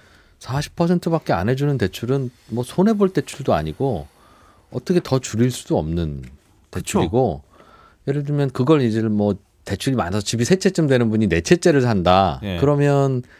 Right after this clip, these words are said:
Speaker 1: 이분은 벌어들이는 소득에 비해서 원금 이자가 많이 나갑니다. 안 됩니다 하겠으나
Speaker 2: 음.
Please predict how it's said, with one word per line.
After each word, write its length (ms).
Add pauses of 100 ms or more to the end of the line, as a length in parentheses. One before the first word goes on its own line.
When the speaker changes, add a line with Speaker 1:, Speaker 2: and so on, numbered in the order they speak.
(120)
Speaker 1:
이분은 460 (340)
벌어들이는 460
소득에 360
비해서 320
원금 340
이자가 240
많이 240
나갑니다. 420
안 120
됩니다 320
하겠으나 760 (180)
Speaker 2:
음. 180